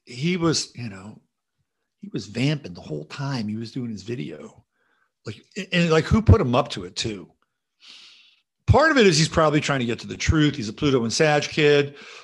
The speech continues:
Like, they're truth oriented. They are truth oriented. But then there's also the self-serving part, which is, "I'm gonna have my fifteen minutes of fame." Maybe somebody in the opposing camp paid for it.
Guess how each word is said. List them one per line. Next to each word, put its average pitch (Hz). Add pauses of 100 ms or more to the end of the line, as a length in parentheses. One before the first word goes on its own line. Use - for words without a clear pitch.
Like, 185
they're 202
truth 214
oriented. 123 (920)
They 160
are 165
truth 165
oriented. 127
But -
then 170
there's 156
also 135
the 110
self-serving 120
part, 113 (1000)
which 135
is, 117
"I'm 131
gonna 123
have 117
my 113
fifteen 123
minutes 110
of 110
fame." 107 (440)
Maybe 123
somebody 131
in 120
the 117
opposing 117
camp 117
paid 120
for 131
it. 131